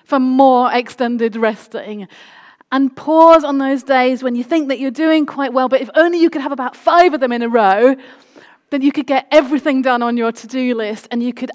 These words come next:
abs-, actually get to the point in your life where you think that you're organized. And then you could press go again.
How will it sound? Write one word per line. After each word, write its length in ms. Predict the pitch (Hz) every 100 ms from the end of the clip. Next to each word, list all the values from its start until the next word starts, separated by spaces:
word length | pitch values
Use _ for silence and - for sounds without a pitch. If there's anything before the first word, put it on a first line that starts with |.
| -
abs-, 520 | 302 302 - 220 - 294 -
actually 500 | 277 - - 247 226
get 240 | 262 285
to 80 | 277
the 100 | 262
point 340 | 269 254 214 233
in 120 | 254
your 140 | 269
life 320 | 240 214 208
where 80 | 220
you 140 | 202 202
think 220 | 220 220
that 100 | 196
you're 120 | 214
organized. 640 | 208 190 170 165 151 - _ _ _ _ _ _ _ _ _ _ _ _ _ -
And 160 | 262
then 160 | 294 311
you 100 | 311
could 300 | 311 294 - _ -
press 220 | 294 -
go 240 | 339 311
again. 520 | 285 247 180 147 170